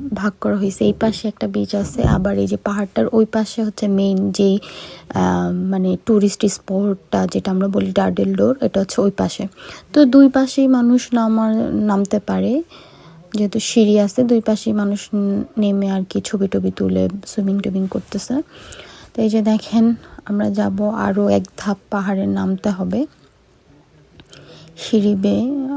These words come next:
আসলে অনেক উপরে ছিলাম আমরা, এখান থেকে উঠতে একদম জীবনটা বের হয়ে গেছে সবার।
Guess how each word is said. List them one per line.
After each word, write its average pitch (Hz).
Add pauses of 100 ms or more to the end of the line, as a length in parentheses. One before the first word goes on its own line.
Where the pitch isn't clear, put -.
আসলে 240
অনেক 240
উপরে 208
ছিলাম 196
আমরা, 190 (640)
এখান 220
থেকে 226
উঠতে 226
একদম 208
জীবনটা 208
বের 196
হয়ে 196
গেছে 196
সবার। 190